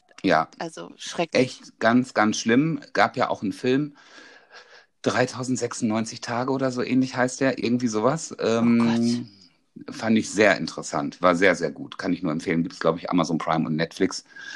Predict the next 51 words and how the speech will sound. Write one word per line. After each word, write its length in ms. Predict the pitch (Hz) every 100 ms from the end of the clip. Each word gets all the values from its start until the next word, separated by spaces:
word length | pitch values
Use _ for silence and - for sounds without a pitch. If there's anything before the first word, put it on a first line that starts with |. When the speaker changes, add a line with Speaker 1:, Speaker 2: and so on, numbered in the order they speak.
| - -
Speaker 1:
ähm, 320 | 95 95 90
wo 100 | 98
die 120 | 92
Geschichte 360 | 92 110 - 80
nochmal 240 | 87 85
erzählt 400 | 76 - 120 -
wird. 260 | 127 120 - _ - _ _ _ _ _
Was 240 | 156 175 -
für 120 | 156
mich 380 | 151 220 - - _
im 160 | 131 123
Nachgang 420 | 123 170 - 135
ein 80 | 117
bisschen 280 | 123 - 101
suspekt 480 | 95 - 185 180 -
war, 240 | 151 151
ist, 120 | -
dass 120 | 101
sie 100 | -
heute 180 | 107 104
Fernsehmoderatorin 1200 | - 135 147 139 131 127 123 120 - 120 117 120 -
ist, 260 | 95 -
also 240 | 92 95 101
ja 180 | 101
diesen 340 | 98 98 98 92
Weg 280 | 113 123 -
in 200 | 113 143
die, 300 | 135 131 123
äh, 360 | - 78 - -
so 180 | - 95
in 160 | 110
die 80 | 110
Publicity 640 | - 104 101 120 147 - 156
ein 80 |
bisschen 260 | 151 - 160
gegangen 320 | 147 131 135
ist. 140 | 147 -
Das 140 | -
hatte 180 | 117 -
ich 220 | - -
nicht 240 | 113 -
erwartet, 600 | - 98 85 80 104 -
muss 200 | 143 143
ich 120 | 143 -
sagen. 300 | 117 135 151
Sie 80 |
ist 120 | 110 104
ja 60 |
in 80 | 78
Österreich 360 | - - 90 -
Fernsehmoderatorin 1080 | 98 98 113 110 110 113 - 117 131 143